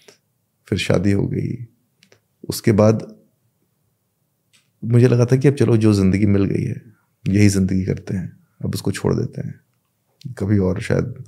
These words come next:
अगले जन्म में जब होगा तब देखा जाएगा। But फिर incidentally ऐसा हुआ कि Delhi crime का ये shoot होने वाला था, ये लोग मिले, ये roll over हो गया।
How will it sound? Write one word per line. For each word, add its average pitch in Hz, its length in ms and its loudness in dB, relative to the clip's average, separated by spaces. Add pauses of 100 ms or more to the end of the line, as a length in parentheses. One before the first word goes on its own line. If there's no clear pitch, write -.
(140)
अगले 95 220 0
जन्म 92 200 0
में 90 140 0
जब - 420 -6 (100)
होगा - 200 -4
तब - 180 -6
देखा - 240 -8
जाएगा। - 340 -12 (1600)
But 110 140 2 (140)
फिर 117 200 0
incidentally 107 560 2
ऐसा 107 200 2
हुआ 98 220 2 (640)
कि 104 120 0 (1400)
Delhi 104 220 4
crime 95 300 2
का 95 100 0
ये 92 160 2
shoot 95 260 -2
होने 92 160 0
वाला 90 240 0
था, - 400 -8 (200)
ये 95 260 -2
लोग 92 260 0
मिले, 90 260 2 (520)
ये 87 140 -4
roll 92 220 0
over 95 220 -4
हो 92 100 -6
गया। - 360 -8